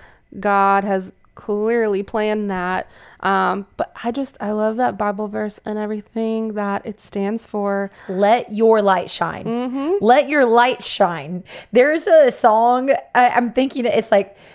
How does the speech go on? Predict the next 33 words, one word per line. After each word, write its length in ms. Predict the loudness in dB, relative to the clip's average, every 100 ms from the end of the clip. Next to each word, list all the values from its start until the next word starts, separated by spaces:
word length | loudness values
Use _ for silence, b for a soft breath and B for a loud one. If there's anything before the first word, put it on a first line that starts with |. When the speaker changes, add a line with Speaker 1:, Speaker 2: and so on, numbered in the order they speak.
| b 0
Speaker 2:
uh, 220 | 2 2
I 80 | 0
think 160 | 0 0
it's 200 | -2 2
Toby 260 | 2 2
Mac, 380 | 2 2 2 0
and 100 | 0
it 80 | 2
talks 240 | 2 -2
about 300 | -2 2 4
"Let 160 | 4 2
your 100 | 2
light 320 | 4 2 0
shine." 480 | 0 4 4 2 4
It's, 160 | 4 4
like, 180 | 2
an 360 | 4 4 4 2
old 80 | 4
Speaker 1:
<laughs> 0 |
Speaker 2:
song, 400 | 4 2 -2 -2
but 220 | 0 2
it's 80 | 2
like, 260 | 0 -2 -4
you 140 | 0
know, 200 | 2 0
my 160 | 0 -2
kid's 260 | -2 -6 -4
like, 160 | -4
"Let 300 | -2 -2 0
your 80 | -2
light 320 | 0 -4 -6
shine 320 | -2 -2 -2
bright. 360 | -2 -2 -2